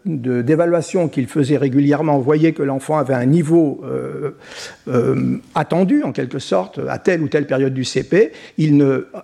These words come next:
il n'organisait plus pour cet enfant, pour ces enfants-là, euh, de, de, de, d'ateliers, en quelque sorte, lecture. Vous voyez que, globalement, pour le C P, on a un effet significatif des interventions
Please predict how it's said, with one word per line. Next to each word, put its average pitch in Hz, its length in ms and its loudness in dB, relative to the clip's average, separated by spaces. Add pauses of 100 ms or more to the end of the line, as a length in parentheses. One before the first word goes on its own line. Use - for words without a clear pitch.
il 151 200 2
n'organisait 151 540 2
plus 240 340 2
pour 170 360 0
cet - 220 -2
enfant, 135 360 -6
pour - 200 -6
ces 156 220 2
enfants-là, 147 500 -4 (460)
euh, 123 180 2
de, 139 400 2
de, 127 760 -2
de, 135 80 2
d'ateliers, 147 640 0
en 175 100 -4
quelque 131 260 -6
sorte, 165 320 -2
lecture. - 520 -4 (1700)
Vous - 480 -16
voyez 180 300 2
que, 139 260 2
globalement, 170 760 0
pour 147 180 -4
le 139 80 2
C 127 180 -2
P, 156 380 0 (260)
on 160 220 0
a 156 380 0
un 190 160 2
effet 214 360 2
significatif 170 720 2
des 139 140 0
interventions 143 760 0